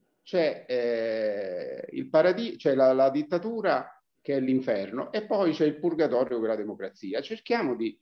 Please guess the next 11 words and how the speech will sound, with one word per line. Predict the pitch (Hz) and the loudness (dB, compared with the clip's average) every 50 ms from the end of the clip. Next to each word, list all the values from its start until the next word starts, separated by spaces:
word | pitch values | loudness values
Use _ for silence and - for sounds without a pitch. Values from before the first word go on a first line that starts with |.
| _ _ _ _ | _ _ _ _
di | - 147 156 | 0 4 4
rendere | 170 180 175 156 147 131 123 131 | 6 8 8 6 6 6 4 4
meno | 131 147 165 160 151 147 135 | 4 6 6 6 6 4 2
difficile | 127 139 135 - - 175 165 143 - 127 107 107 107 | 0 -2 -4 -4 -4 -4 -4 -2 -2 -2 -2 -2 0
questo | 117 131 127 131 165 160 | -2 -4 -2 -2 -4 -2
purgatorio, | 170 175 175 185 220 202 - 131 143 175 196 170 | -2 -2 0 0 0 2 2 2 2 2 2 0
sapendo | 127 - 113 101 117 120 135 139 127 104 | -2 -4 -4 -2 0 2 2 2 2 2
che | 113 101 | -2 -4
non | 98 98 98 | -4 -6 -6
può | 104 135 131 | -6 -6 -4
diventare, | 107 110 98 95 92 92 87 101 98 98 98 95 87 - | -4 -6 -6 -8 -10 -12 -8 -6 -6 -6 -6 -8 -12 -12